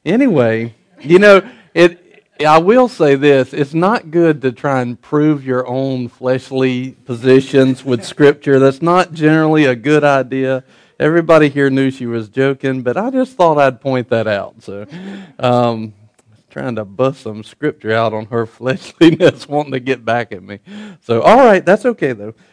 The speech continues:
Um, in love, here we go, First John. So, we've been talking about, um, First John for a while.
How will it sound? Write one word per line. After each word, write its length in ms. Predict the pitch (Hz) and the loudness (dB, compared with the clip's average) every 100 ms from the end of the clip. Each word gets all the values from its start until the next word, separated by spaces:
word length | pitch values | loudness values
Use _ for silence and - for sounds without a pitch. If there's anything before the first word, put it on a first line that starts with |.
| _ | _
Um, 380 | 127 123 120 - - _ | -4 -2 -2 -8 -18 _
in 240 | 165 220 240 | 4 4 8
love, 640 | 208 240 226 113 90 _ - | 8 10 8 6 -2 _ -2
here 180 | 151 180 | 2 4
we 140 | 175 | 2
go, 300 | 175 190 147 | 4 2 2
First 320 | 123 151 151 | 2 0 2
John. 340 | 147 170 135 113 - _ _ | 0 0 0 -6 -20 _ _
So, 380 | - 139 143 - | 2 2 2 2
we've 200 | 160 202 | 2 4
been 160 | 208 185 | 2 2
talking 400 | 190 180 180 156 | 0 0 -2 -2
about, 480 | 151 147 139 - | 0 0 0 -4
um, 540 | 123 117 110 107 107 104 _ _ _ _ _ _ _ _ | -2 -2 -2 -6 -12 -20 _ _ _ _ _ _ _ _
First 360 | - 156 156 - | 0 2 0 -4
John 540 | 131 127 120 117 127 _ _ _ _ _ _ _ _ _ | -4 -4 -6 -8 -12 _ _ _ _ _ _ _ _ _
for 320 | _ 113 113 113 | _ -8 -6 -4
a 80 | |
while. 340 | 107 104 87 | -4 -4 -8